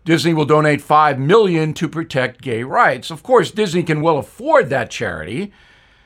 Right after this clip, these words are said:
because it charges so much money to go to its parks. Neither gay nor straight working families can visit,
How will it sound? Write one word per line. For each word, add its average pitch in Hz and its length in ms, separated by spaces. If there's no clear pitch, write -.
because 170 240
it 175 100
charges 190 440
so 190 120
much - 220
money 208 300
to 185 100
go 185 200
to 185 120
its 196 120
parks. - 760
Neither 151 220
gay 185 320
nor 208 300
straight 156 420
working 151 380
families 190 560
can 175 180
visit, 185 420